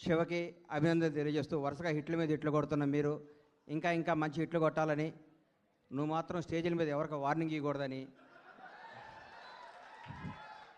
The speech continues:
సినిమా ఇండస్ట్రీలో వార్నింగ్లు ఇస్తే వర్కౌట్ అవ్వదు, రాజకీయాలు వర్కౌట్ అవుద్ది.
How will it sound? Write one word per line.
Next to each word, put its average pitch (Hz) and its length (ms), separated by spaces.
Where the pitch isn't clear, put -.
సినిమా 208 340
ఇండస్ట్రీలో 202 460
వార్నింగ్లు 196 400
ఇస్తే 202 200
వర్కౌట్ 190 380
అవ్వదు, 156 360
రాజకీయాలు 175 460
వర్కౌట్ 165 300
అవుద్ది. 127 280